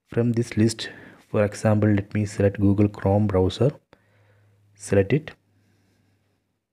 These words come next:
Then enable allow from this source. Tap here. Select checkbox. Tap on OK.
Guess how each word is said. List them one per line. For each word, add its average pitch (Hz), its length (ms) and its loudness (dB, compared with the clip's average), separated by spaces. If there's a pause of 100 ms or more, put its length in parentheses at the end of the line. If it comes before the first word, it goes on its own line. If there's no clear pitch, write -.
(1400)
Then 107 200 -2
enable 110 520 2 (220)
allow 104 320 0
from 107 320 2
this 101 160 2
source. - 400 -4 (240)
Tap 101 240 -4
here. 104 200 4 (1120)
Select - 480 -2
checkbox. 107 640 -2 (840)
Tap 101 280 -4
on 95 100 0
OK. 92 360 -2